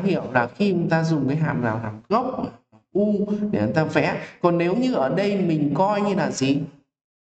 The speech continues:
Coi như là F X. F X ý, nó mà là gì? Nó mà là hàm gốc thì khá là khó trong trường hợp này vẽ được cái thằng U, đúng không? Vẽ U chúng ta thấy là khá là phức tạp. Chứ nhỉ? U chúng ta phải là vẽ gì?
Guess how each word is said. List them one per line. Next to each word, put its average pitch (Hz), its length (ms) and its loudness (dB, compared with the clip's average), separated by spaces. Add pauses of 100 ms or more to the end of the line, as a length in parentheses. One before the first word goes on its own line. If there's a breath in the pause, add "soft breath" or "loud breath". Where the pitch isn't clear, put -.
(680)
Coi 175 240 2
như 175 320 0
là 127 280 0
F 202 140 0 (140)
X. 277 140 4 (560)
F 190 120 0
X 285 200 4
ý, 262 180 -2
nó 160 280 2
mà 156 120 0
là 127 120 0
gì? 127 260 0 (460)
Nó 139 340 2
mà 151 120 2
là 135 120 0
hàm 135 220 0
gốc 262 280 0
thì 151 100 2 (120)
khá 220 280 0
là 196 380 -2 (120)
khó 196 380 2
trong 185 160 -2
trường 143 120 2
hợp 127 200 2
này 120 100 -2
vẽ 170 240 0
được 233 120 -4
cái 156 120 0
thằng - 180 -4
U, 180 280 2 (120)
đúng 143 140 2
không? 147 240 0 (180)
Vẽ 165 80 -4
U 226 220 2
chúng 190 180 0
ta 160 160 0
thấy 156 100 0
là 156 220 -2
khá 156 160 0
là 180 80 0
phức - 260 -8
tạp. 135 200 -4 (360)
Chứ 147 100 2
nhỉ? 143 100 2 (340)
U 202 200 2
chúng 175 100 0
ta 165 80 2
phải 110 140 0
là 98 120 0
vẽ 101 300 0
gì? 131 180 0